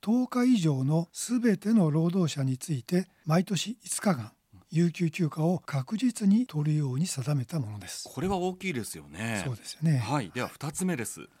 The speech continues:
Speaker 1: はい。これはですね、時間外労働、残業のですね、上限が規制され、月四十五時間、年三百六十時間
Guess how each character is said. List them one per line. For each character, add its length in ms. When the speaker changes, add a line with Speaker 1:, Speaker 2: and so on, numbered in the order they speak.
Speaker 1:
は 160
い。 100
こ 140
れ 80
は 100
で 80
す 100
ね、 240
時 200
間 300
外 220
労 220
働、 240
残 320
業 160
の 120
で 120
す 120
ね、 200
上 260
限 280
が 80
規 140
制 260
さ 140
れ、 160
月 400
四 300
十 260
五 140
時 100
間、 160
年 280
三 240
百 280
六 260
十 240
時 120
間 300